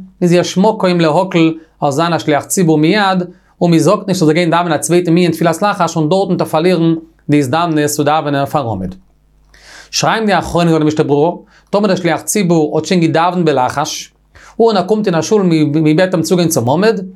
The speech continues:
איז דארף מען נישט דאווען א צווייטע מאל בלחש, נישט דאווען נאך צוגען טאג גלייך צו חזרת שץ, ווייל דארט שוין יוצא געווען תפילת לחש. איז וואס שטייט דא? אז תומאס נישט שטאק אין צווייטער, איז גייט דערצו צום מאמען, און יוצא מיט דעם זיין אייגענער דאווענען.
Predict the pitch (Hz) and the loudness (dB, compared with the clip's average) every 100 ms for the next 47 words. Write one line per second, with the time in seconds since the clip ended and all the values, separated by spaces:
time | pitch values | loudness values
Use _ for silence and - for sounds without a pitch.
0 | - _ 135 127 143 226 240 214 185 180 | -20 _ -2 0 0 0 0 0 0 0
1 | 170 165 170 165 156 151 143 143 214 233 | -2 -2 0 0 0 -2 -2 -2 0 2
2 | 190 175 160 156 151 240 208 185 185 165 | 2 2 0 0 0 0 0 0 -2 0
3 | 190 185 180 196 214 226 233 - 151 160 | -2 0 -2 0 0 0 0 -4 -2 -2
4 | 165 175 214 190 170 165 - 175 160 120 | 0 0 0 0 0 0 0 0 0 -4
5 | 101 90 - - _ _ _ _ _ - | -8 -10 -14 -18 _ _ _ _ _ -20
6 | - - 139 151 190 185 180 202 233 233 | -20 -4 0 2 2 0 0 2 0 -2
7 | - _ _ 165 143 208 196 160 151 180 | -14 _ _ -8 -2 -2 0 -2 0 -2
8 | 156 135 208 240 240 226 214 214 - - | -2 -2 0 0 2 2 0 -6 -12 -2
9 | 170 156 220 220 185 220 208 185 226 214 | 0 2 0 0 0 0 0 0 2 2
10 | 175 202 190 180 180 170 165 165 165 147 | 0 0 0 0 2 2 2 0 0 0
11 | 139 131 127 | 0 -2 -6